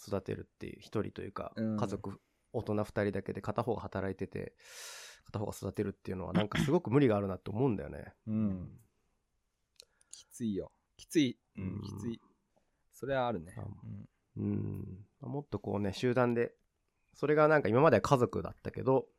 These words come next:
Speaker 1: それが社会全体でね、
Speaker 2: うん。
Speaker 1: こう保育園とかがもっと充実して、
Speaker 2: うん。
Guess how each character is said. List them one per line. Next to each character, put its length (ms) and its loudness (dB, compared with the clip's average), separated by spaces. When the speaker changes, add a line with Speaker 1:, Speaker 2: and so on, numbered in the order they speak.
Speaker 1:
そ 80 -4
れ 60 0
が 80 2
社 160 0
会 280 0
全 260 2
体 200 0
で 80 -6
ね、 100 -2
Speaker 2:
う 40 -4
ん。 20 -18
Speaker 1:
こ 200 -4
う 40 -12
保 120 -4
育 180 -6
園 100 -4
と 120 -14
か 100 -12
が 100 -12
も 120 -8
っ 100 -20
と 80 -20
充 180 -12
実 260 -14
し 120 -16
て、 140 -14
Speaker 2:
う 40 -4
ん。 220 0